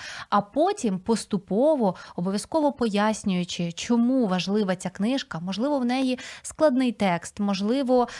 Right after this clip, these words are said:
там, е, дещо будуть архаїчні слова, навіть якісь поняття, але це важливо знати, щоб бачити відображення доби.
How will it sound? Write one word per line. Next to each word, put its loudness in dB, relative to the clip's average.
там, 4
е, 0
дещо 0
будуть 0
архаїчні 0
слова, 2
навіть 0
якісь -4
поняття, 0
але 2
це 0
важливо 0
знати, -2
щоб 0
бачити 0
відображення 0
доби. 0